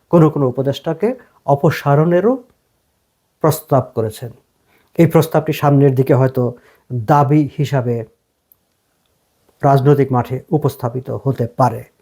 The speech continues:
মির্জা ফখরুল আরও একটি কথা বলেছেন যে প্রধান উপদেষ্টা এখনও একটি সুস্পষ্ট নির্বাচনের রোডম্যাপ দেননি, যা ডিসেম্বরের মধ্যে নির্বাচন সম্পন্ন করতে সহায়ক হতে পারত। এবং বিএনপি বারবারই বলছে যে বর্তমানে যে চলমান রাজনৈতিক সংকট,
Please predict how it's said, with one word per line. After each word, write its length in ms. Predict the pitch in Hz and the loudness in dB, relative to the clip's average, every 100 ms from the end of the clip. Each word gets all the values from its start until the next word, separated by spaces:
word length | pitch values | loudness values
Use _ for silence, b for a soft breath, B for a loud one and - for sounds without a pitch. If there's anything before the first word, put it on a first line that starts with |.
| _ B B B | _ B B B
মির্জা 220 | 156 160 190 | 2 4 4
ফখরুল 320 | 208 220 190 | 2 2 2
আরও 200 | 165 180 | 4 2
একটি 160 | 160 131 | 0 -6
কথা 180 | 123 | -6
বলেছেন 460 | 117 113 113 170 269 - b b b - | -8 -10 -8 -6 -6 -8 b b b 0
যে 100 | 135 | 0
প্রধান 420 | - 175 190 214 | 4 4 6 4
উপদেষ্টা 460 | - 190 180 - 170 | 4 2 2 2 2
এখনও 400 | 170 175 107 - _ _ _ _ _ - | 2 -4 -4 -10 _ _ _ _ _ -6
একটি 200 | 160 190 | -2 0
সুস্পষ্ট 520 | - 233 233 208 - | 2 0 2 -2 2
নির্বাচনের 600 | 170 151 151 151 156 151 | 4 4 4 2 2 2
রোডম্যাপ 420 | 143 139 135 131 113 | 4 4 2 -2 0
দেননি, 440 | 131 110 104 - _ _ _ 139 | -2 -2 -8 -16 _ _ _ 0
যা 120 | 135 | 0
ডিসেম্বরের 480 | 127 165 139 139 135 | 2 0 2 2 2
মধ্যে 280 | 135 143 | 2 0
নির্বাচন 420 | 135 123 135 127 117 | -2 0 -2 -4 -6
সম্পন্ন 380 | - - 131 | -6 -6 -8
করতে 260 | 127 - 214 | -6 -6 -8
সহায়ক 400 | 208 143 127 117 | -2 0 0 -2
হতে 180 | 113 113 | -10 -4
পারত। 400 | 139 143 - 104 _ _ _ _ _ _ B B B B B | -2 -2 -8 -16 _ _ _ _ _ _ B B B B B
এবং 240 | 151 156 | 4 6
বিএনপি 280 | 147 165 196 | 6 4 2
বারবারই 440 | 147 131 147 170 165 | 2 2 4 2 2
বলছে 300 | 127 113 127 | 0 -4 -6
যে 80 | 127 | -2
বর্তমানে 460 | 135 - 180 196 | -4 -4 -4 -2
যে 100 | 190 | -2
চলমান 420 | 180 139 139 143 | 0 2 2 2
রাজনৈতিক 460 | 131 120 131 147 143 | 2 0 -2 -6 -10
সংকট, 400 | - 160 - | -6 -8 -8